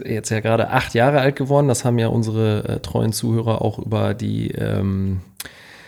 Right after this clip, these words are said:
über Instagram ja mitbekommen. Da gab's auch einen kleinen Geburtstags-, äh, Post und ein kleines, ähm,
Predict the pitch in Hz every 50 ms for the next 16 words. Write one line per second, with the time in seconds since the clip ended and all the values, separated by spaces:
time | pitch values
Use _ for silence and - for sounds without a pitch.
0 | - - - 113 - - 156 175 - 175 156 139 151 151 147 143 139 143 147 143
1 | - 135 120 - 135 135 131 127 117 123 120 - 117 117 117 - 113 110 113 107
2 | 107 101 120 131 - - - 117 113 - - - - - - 113 107 107 110 107
3 | 107 - 110 110 110 - - 110 104 101 - - 107 101 101 101 98 - - -
4 | - - - - - 104 98 95 95 95 95 92 92 90